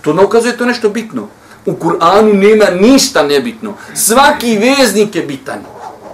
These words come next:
A zamislite onda kad u ti šesto četiri stranice imate određene stvari koje su spomenute stotinu puta.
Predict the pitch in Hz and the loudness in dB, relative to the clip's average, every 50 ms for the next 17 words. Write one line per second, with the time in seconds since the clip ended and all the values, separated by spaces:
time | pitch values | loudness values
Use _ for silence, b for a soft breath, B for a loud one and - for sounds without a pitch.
0 | - - - _ - _ _ _ _ _ _ _ _ _ _ - - - - - | -20 -20 -20 _ -20 _ _ _ _ _ _ _ _ _ _ -20 -20 -20 -20 -12
1 | - 135 139 139 202 208 196 196 185 185 175 156 - 151 143 151 156 147 - - | -6 -6 0 2 2 2 2 0 -2 -2 -2 -2 -2 -2 -2 -2 -4 -6 -6 -4
2 | 202 202 165 - - 196 190 170 - 151 139 165 180 180 151 147 - 180 190 196 | -4 -4 -2 -2 -4 -4 -4 -2 -2 -4 -4 -4 -4 -6 -6 -8 -4 -2 -2 -2
3 | 190 - 170 147 B B B B - 180 190 175 151 151 160 175 175 196 165 139 | -2 -4 -4 -6 B B B B -6 -2 0 0 0 0 -2 -4 -4 -4 -6 -4
4 | 147 135 135 - 190 180 - - 147 139 - - 165 165 151 139 - 135 135 - | -4 -6 -4 -2 -4 -4 -4 -4 -8 -10 -8 -8 -6 -4 -4 -4 -4 -6 -8 -4
5 | - 131 - - 110 101 - 98 98 90 - - | -4 -6 -6 -6 -14 -14 -14 -16 -18 -18 -18 -20